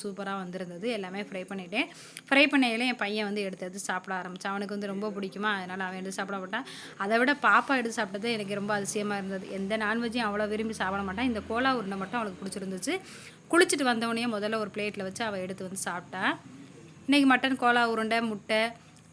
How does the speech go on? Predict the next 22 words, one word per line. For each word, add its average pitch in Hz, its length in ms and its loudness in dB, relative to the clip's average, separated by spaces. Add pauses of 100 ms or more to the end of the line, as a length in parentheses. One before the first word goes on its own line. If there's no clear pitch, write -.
அப்-, 226 340 2
அதுக்கப்புறம் 220 480 -4 (480)
ஃப்ரை 226 140 2 (100)
பண்ணது, 208 320 0
அப்புறம் 226 360 0
மாம்பழம், 214 340 0
இது 220 160 -2
எல்லாமே 214 220 -2
வச்சு 220 320 -4
சூப்பரா 220 320 -2
இன்னைக்கு 196 240 -4
லஞ்ச் 202 320 -2
வந்து 202 200 -2
முடிச்சாச்சு. 196 520 -4 (1400)
கல்யாணத்துக்காக 285 720 8
இப்ப 240 140 2
எங்க 220 240 0
அண்ணி 220 220 0
எங்க-, 214 120 -2
எங்களுக்கு 214 380 0
எடுத்து 214 220 -2
கொடுத்த, 208 220 -4